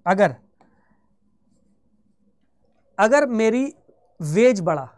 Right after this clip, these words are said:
वेज मतलब मेरी तनख्वाह बढ़ गई, है ना, यही है। अगर मेरी तनख्वाह बढ़ गई तो मेरे पास ज़्यादा पैसा होगा, और जब मेरे पास ज़्यादा पैसा होगा तो मैं ज़्यादा शॉपिंग करूँगा, मैं और चीज़ें खरीदूँगा। ऐसी होता है आमतौर पर, ऐसी इकोनॉमी चलती है,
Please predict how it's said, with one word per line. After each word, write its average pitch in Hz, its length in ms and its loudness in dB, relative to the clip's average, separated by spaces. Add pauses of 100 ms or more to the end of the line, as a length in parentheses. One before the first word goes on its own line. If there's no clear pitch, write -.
वेज 196 280 0
मतलब 214 280 -6
मेरी 220 200 -4
तनख्वाह 214 420 -4
बढ़ 165 120 -6
गई, 139 220 -14 (380)
है 165 60 -10
ना, 240 140 -6 (460)
यही 170 240 -6
है। 233 120 -6 (580)
अगर 262 180 -2
मेरी 277 180 -4
तनख्वाह 226 360 -4
बढ़ 196 120 -2
गई 208 140 -6
तो 233 120 -6
मेरे 220 160 -4
पास 233 180 -4
ज़्यादा 175 280 -4
पैसा 175 280 -10
होगा, 135 280 -14 (460)
और 190 100 -4
जब 220 140 -2
मेरे 220 180 -4
पास 220 160 -4
ज़्यादा 165 300 -6
पैसा 208 260 -6
होगा 202 160 -6
तो 220 100 -10
मैं 233 120 -8
ज़्यादा 170 300 -6
शॉपिंग 151 420 -12
करूँगा, 151 380 -16 (1300)
मैं 185 160 -6 (100)
और 226 180 2
चीज़ें 208 280 -4
खरीदूँगा। 190 480 -8 (300)
ऐसी 190 240 -2
होता 247 240 0
है 254 80 -6
आमतौर 226 360 -4
पर, 233 120 -6
ऐसी 190 300 -6
इकोनॉमी 220 320 -8
चलती 220 280 -10
है, 214 80 -16